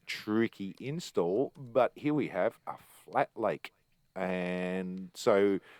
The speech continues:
there was a couple of amazing photos, actually, of them literally helicopter dropping the solar array with the pontoons and the framing and the panels and everything already connected in. They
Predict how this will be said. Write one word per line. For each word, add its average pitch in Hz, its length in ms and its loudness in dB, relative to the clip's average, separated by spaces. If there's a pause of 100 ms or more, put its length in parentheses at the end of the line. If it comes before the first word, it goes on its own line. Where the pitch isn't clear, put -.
(120)
there 113 100 2
was 104 140 0
a 95 100 0
couple 131 340 0
of - 20 -16 (100)
amazing 92 380 -4
photos, 78 300 -8
actually, 90 280 -2
of 92 100 0
them 95 220 -4
literally 107 560 -2
helicopter 143 580 2
dropping 98 480 0 (320)
the 90 60 -14
solar 120 480 4
array 95 320 2
with 101 360 -4
the 95 140 2 (100)
pontoons 110 760 -6
and 95 100 -10
the 90 40 -10
framing 110 600 -4
and 90 100 -10
the 82 40 -12
panels 110 600 0
and 101 80 -8
everything 113 300 -4 (280)
already 170 220 8
connected 104 320 -8
in. 165 120 0
They 113 120 2